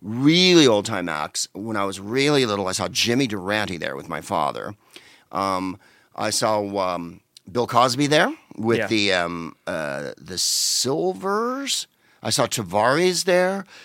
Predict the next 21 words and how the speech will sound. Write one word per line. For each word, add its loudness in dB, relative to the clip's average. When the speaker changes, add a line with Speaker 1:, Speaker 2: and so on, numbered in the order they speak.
Speaker 1:
Uh, -2
Sha 6
Na 6
Na. 2
This -2
was -2
in 4
the 4
seventies. 4
Speaker 2:
With 2
the 0
circular 2
stage. 2
Speaker 1:
Yeah, 6
it 4
was 4
Speaker 2:
We 6
Speaker 1:
a 2
Speaker 2:
should 4
Speaker 1:
revolving 6
Speaker 2:
explain. 2